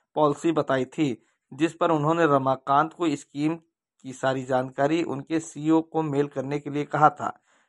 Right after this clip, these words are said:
जालसाज के झांसे में आकर विधायक ने तीन साल तक तीस लाख रुपए स्कीम में लगाए थे, मगर समय पूरा होने के बावजूद उन्हें मुनाफे के साथ चौवालीस लाख रुपए नहीं मिले।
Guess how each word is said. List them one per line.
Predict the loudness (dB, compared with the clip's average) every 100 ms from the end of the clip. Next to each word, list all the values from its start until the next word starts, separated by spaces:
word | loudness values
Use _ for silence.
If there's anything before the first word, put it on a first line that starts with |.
| _
जालसाज | 2 4 4 4 4 4
के | 0
झांसे | -2 -2 -4 -2
में | 0 4
आकर | 4 4 2 -2
विधायक | -2 -2 -2 -2
ने | -6
तीन | -8 -8 -4
साल | 0 -2 -2
तक | -8 -8 _ _ _ _ _ _ _ _ _ _ _ _ _ _ _ -6
तीस | -4 -2 6
लाख | 8 8 4 _ _ _
रुपए | -2 2 4 4
स्कीम | 2 0 2
में | 4
लगाए | 6 8 8 6
थे, | 0
मगर | -4 0 2 2 -2
समय | -4 0 0
पूरा | 0 2 2
होने | 4 -2 -2
के | -2 2
बावजूद | 4 4 2 2
उन्हें | 0 0 -2
मुनाफे | 0 -2 0 -4
के | -4 -2
साथ | 2 2 0
चौवालीस | 0 2 2 0
लाख | 0 0 -2
रुपए | -2 -2
नहीं | 0 -2 -2
मिले। | -2 -8